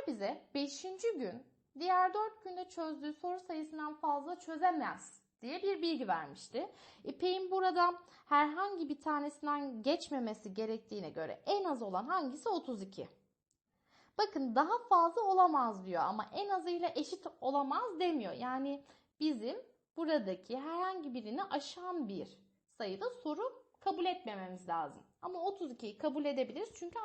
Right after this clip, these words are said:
aşmıyor, sadece eşit. O yüzden yüz kırka otuz iki eklersek eğer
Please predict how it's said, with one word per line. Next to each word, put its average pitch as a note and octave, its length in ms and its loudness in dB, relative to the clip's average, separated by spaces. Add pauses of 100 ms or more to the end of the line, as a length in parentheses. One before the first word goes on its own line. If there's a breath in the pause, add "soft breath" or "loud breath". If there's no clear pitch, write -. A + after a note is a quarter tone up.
aşmıyor, G#3 380 -6
sadece A#3+ 420 0
eşit. - 380 -2 (460 loud breath)
O F#4 100 2
yüzden E4+ 340 4
yüz E4+ 400 0
kırka F#4+ 500 2
otuz D#4+ 280 -4
iki E4+ 200 -4
eklersek G3 720 2
eğer E3 400 4